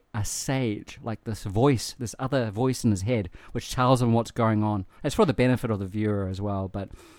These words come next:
but I really liked that element of it. And all the characters for me were ca-, uh, compelling. The story went by quickly.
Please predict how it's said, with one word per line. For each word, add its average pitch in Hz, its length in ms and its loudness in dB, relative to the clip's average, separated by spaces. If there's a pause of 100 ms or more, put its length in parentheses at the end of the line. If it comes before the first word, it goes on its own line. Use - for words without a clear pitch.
(120)
but 156 100 4
I 151 80 10
really 151 340 6
liked 135 340 2
that 120 220 0
element 120 400 0
of 110 120 -2
it. 117 100 -4 (560)
And 123 400 0 (320)
all 214 180 10
the 208 80 8
characters 190 460 4
for 180 160 0
me 175 220 4
were 160 160 2
ca-, 139 380 2
uh, - 20 -2
compelling. 160 560 4
The 147 80 2
story 151 320 4
went 151 180 4
by 139 180 0
quickly. 139 520 0